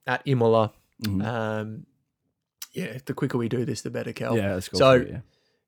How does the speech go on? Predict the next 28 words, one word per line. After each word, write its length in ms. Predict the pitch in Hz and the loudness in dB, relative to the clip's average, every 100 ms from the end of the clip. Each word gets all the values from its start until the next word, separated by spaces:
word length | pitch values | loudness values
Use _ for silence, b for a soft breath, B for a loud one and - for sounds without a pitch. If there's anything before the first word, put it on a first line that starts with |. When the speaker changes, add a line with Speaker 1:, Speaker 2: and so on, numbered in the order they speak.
| _ _ | _ _
Speaker 1:
he, 240 | - 127 131 | 0 2 2
he 180 | 139 135 | 2 0
gets 280 | 131 170 - | 2 0 2
on 180 | 180 143 | 2 2
pole, 600 | - 120 120 113 117 - | 4 4 6 4 2 -8
uh, 360 | - 120 120 120 | -10 -4 -2 -2
despite 480 | 131 127 - 131 135 | -2 0 6 6 6
not 160 | 123 - | 0 0
going 420 | 120 117 113 127 | 2 2 0 -2
as 160 | 120 | -4
he'd 120 | 113 117 | -4 -2
like 160 | 123 | -4
to 60 | - | 0
drive. 320 | 143 135 127 | 6 8 8
Like, 140 | 123 113 | 6 0
his 120 | 113 | -4
car's 420 | - 131 120 110 | 0 4 4 2
not 220 | 117 113 - _ | -4 -8 -10 _
the 60 | - | -6
best 220 | 123 113 | -4 -4
car, 440 | - 117 113 117 110 _ - | -6 -4 -4 -6 -10 _ -10
uh, 80 | 117 | -6
Speaker 2:
Mm. 80 | 107 | -4
Speaker 1:
anymore. 440 | 117 117 117 117 120 | -6 -8 -8 -6 -6
And 140 | 131 135 | -4 2
there's, 300 | 147 151 139 | 2 2 -2
like, 400 | 147 139 - - b b b b b b b | -4 -6 -8 -20 b b b b b b b
two 400 | - 170 180 185 | -2 2 4 2